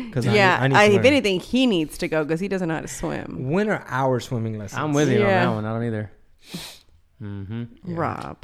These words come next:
Speaker 3: I had a
Speaker 1: I mean,
Speaker 3: bad
Speaker 1: in a
Speaker 3: traumatic
Speaker 1: pool,
Speaker 3: experience as a
Speaker 1: in
Speaker 3: kid.
Speaker 1: a pool, I kinda can, right? 'Cause it's, it's clean. I'm a city boy. It's like, it's clean. I can see the floor. I, there's edges. There's a little ladder. There's a lifeguard.
Speaker 2: We went to the
Speaker 3: There's a
Speaker 2: island of Capri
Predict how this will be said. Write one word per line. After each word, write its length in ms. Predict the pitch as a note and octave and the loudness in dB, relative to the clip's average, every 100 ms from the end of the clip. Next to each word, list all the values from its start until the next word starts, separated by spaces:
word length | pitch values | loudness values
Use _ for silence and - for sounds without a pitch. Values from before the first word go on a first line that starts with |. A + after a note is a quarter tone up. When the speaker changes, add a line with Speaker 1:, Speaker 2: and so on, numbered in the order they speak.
| B2 | -8
Speaker 3:
I 60 | |
had 160 | A#2+ D3 | -2 0
a 40 | |
Speaker 1:
I 40 | G3 | 4
mean, 40 | C#3+ | 6
Speaker 3:
bad 60 | |
Speaker 1:
in 60 | F#3+ | 6
a 40 | F#3 | 6
Speaker 3:
traumatic 240 | D3+ D3+ | 6 4
Speaker 1:
pool, 80 | C#3 - | 0 -4
Speaker 3:
experience 580 | C#3 - E3 B2 G2+ - | -6 -4 -2 -2 -4 -8
as 80 | G#2+ | -2
a 40 | |
Speaker 1:
in 80 | A#3 | 2
Speaker 3:
kid. 100 | A3 | 2
Speaker 1:
a 80 | A#2+ | 4
pool, 320 | A#3 A3+ D#3 | 6 6 6
I 80 | A2+ | 2
kinda 280 | A#2 A2 G2+ | -2 -4 -4
can, 400 | G#2+ F#2 F2+ G2 | -6 -8 -8 -8
right? 220 | A#2 B2+ | -6 -6
'Cause 120 | A2+ | -6
it's, 200 | A#2+ - | -8 -10
it's 160 | C3+ - | -14 -12
clean. 400 | - C#3+ C#3+ C#3+ | -6 -2 -2 -2
I'm 60 | |
a 20 | B2+ | -4
city 260 | - E3+ | 0 0
boy. 220 | A#2 A2+ | 0 -4
It's 180 | A2 A2 | -8 -12
like, 140 | B2 B2 | -14 -16
it's 100 | C3 | -14
clean. 480 | - E3 D#3+ D#3+ D3 | -8 -4 -4 -4 -6
I 60 | |
can 100 | B2 | -8
see 140 | B2+ C#3+ | -10 -12
the 100 | A#2 | -14
floor. 540 | - C3+ C3 C3 B2+ | -14 -12 -10 -8 -10
I, 80 | B2 - - | -12 -16 -12
there's 180 | C3 A#2 | -8 -6
edges. 680 | - B2+ B2 B2 A#2 A#2 A2+ | -2 -2 0 0 0 -2 -4
There's 200 | A2+ G#2+ | -4 -6
a 20 | |
little 180 | A2+ A#2 | -6 -6
ladder. 680 | G#2+ A#2 A#2 A2+ G#2+ G#2+ A#2 - - - - | -2 -2 -2 -2 -4 -8 -10 -18 -20 -20 -8
There's 180 | A#2+ A#2 | -4 -2
a 40 | |
lifeguard. 580 | B2 B2+ B2 - A#2+ B2 | 2 4 2 2 4 6
Speaker 2:
We 180 | D4+ F#4 | 10 10
went 500 | G#4 B3+ G#3+ F#3 - - - - | 10 6 2 0 -6 -16 -14 -4
to 240 | B3 A#3+ | 0 2
the 220 | A3 F#3+ - | 2 0 -2
Speaker 3:
There's 100 | F#3+ | 0
a 40 | |
Speaker 2:
island 400 | G#3 A3 A3+ A3+ | 0 0 -2 0
of 260 | F#3 F3+ - | 0 0 -2
Capri 600 | - F3+ - D#3+ C#3+ - | -4 -4 -4 -8 -6 -8